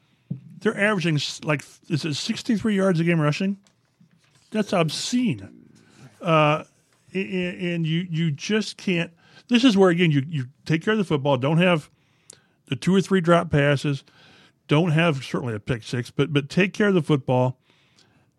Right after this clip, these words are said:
And, and how does Miami beat you? I,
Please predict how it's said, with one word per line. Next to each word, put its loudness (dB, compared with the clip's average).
And, 2
and 2
how 2
does 0
Miami -2
beat -2
you? -12
I, -4